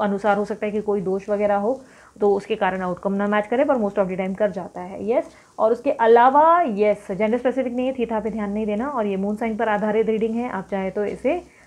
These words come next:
rising sign, date of birth किसी भी हिसाब से देख सकते हैं, ये completely आपकी choice है, ठीक है? Next twelve days है, क्योंकि total twelve राशिज होती हैं। हो सकता है जब तक आपका number आए तब तक बारह दिन हो चुके होंगे, इसीलिए total बारह दिन की reading होगी ये। Universe मुझे बताएं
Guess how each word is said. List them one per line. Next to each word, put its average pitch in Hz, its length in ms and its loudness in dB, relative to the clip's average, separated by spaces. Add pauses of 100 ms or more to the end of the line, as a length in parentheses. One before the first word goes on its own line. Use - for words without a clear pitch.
(160)
rising 226 320 2
sign, 240 240 0
date 214 180 0
of 220 120 0
birth 208 200 2
किसी 220 200 -6
भी 202 80 -2
हिसाब 190 260 -4
से 247 140 -6
देख 185 300 -4
सकते 196 240 -8
हैं, 269 80 -2
ये 262 60 -4
completely 185 520 -6
आपकी 220 360 -4 (140)
choice 196 260 0
है, - 180 -4
ठीक 226 140 -2
है? 262 80 2
Next 254 280 -2
twelve 269 220 4
days 262 200 6
है, 320 120 4
क्योंकि 262 220 -4
total 220 260 -2
twelve 220 280 2
राशिज 226 320 0
होती 240 280 0
हैं। 277 140 -2 (400)
हो 277 100 6
सकता 254 240 4
है 269 100 6
जब 254 120 2
तक 202 140 2
आपका 196 200 0
number 190 300 2
आए 269 140 4
तब 202 160 0
तक 190 100 0
बारह 196 200 0
दिन 214 140 0
हो 226 140 0
चुके 247 200 -4
होंगे, 247 200 0
इसीलिए 247 560 -2
total 254 280 -2
बारह 180 260 -6
दिन 180 180 -4
की 247 80 -8
reading 180 260 -6
होगी 165 280 -10
ये। - 120 -12 (100)
Universe 226 340 -2
मुझे 240 160 -2
बताएं 226 380 -2